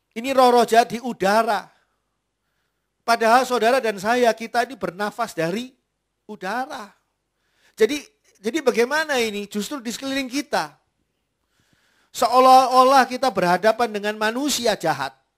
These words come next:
Tapi sesungguhnya bukan manusia itu yang melakukan kejahatan bagi kita. Ada di baliknya itu roh jahat yang memengaruhi orang itu.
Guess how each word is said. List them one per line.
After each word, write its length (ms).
Tapi 260
sesungguhnya 560
bukan 240
manusia 560
itu 320
yang 240
melakukan 480
kejahatan 560
bagi 220
kita. 340
Ada 560
di 80
baliknya 800
itu 400
roh 320
jahat 480
yang 160
memengaruhi 640
orang 320
itu. 320